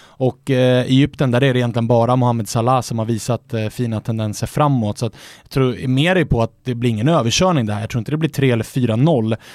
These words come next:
Skulle kanske vara ifall Saudi checkar ut fullständigt här, men det tror jag inte att man gör. Så att jag är helt med dig på att det är ett, eh, är det någonting man ska spela upp för att få upp oddset lite, så egyptisk seger och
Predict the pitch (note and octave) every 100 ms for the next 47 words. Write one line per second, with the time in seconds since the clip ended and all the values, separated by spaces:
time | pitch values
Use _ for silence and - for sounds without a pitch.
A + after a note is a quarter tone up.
0 | - - - F#3+ B2+ D#3+ F#3+ D3+ A#2 E3
1 | C#3+ A2+ - G#2 - A2+ A2 - B2+ -
2 | A#2+ A2 G#2 - D3 A2+ G#2 - D#3 C3+
3 | A2 A2 A2+ A#2+ C#3 D#3 C3+ C3+ B2+ G#2+
4 | A#2 A2 G#2 A2 - A#2 - - - -
5 | - C#3+ F#3 E3 C#3+ F3 F3+ C3+ A2+ -
6 | B2 C3 C3+ - B2+ B2+ B2+ B2 B2 C3+
7 | C#3 D#3 D#3+ C#3 A#2+ B2+ - B2+ C3 B2+
8 | - B2 - B2 - C#3+ C#3 D#3+ C#3 A2+
9 | - A2 A#2 A2 B2 C3+ C#3 B2+ C3+ B2+
10 | B2 A#2+ - D#3+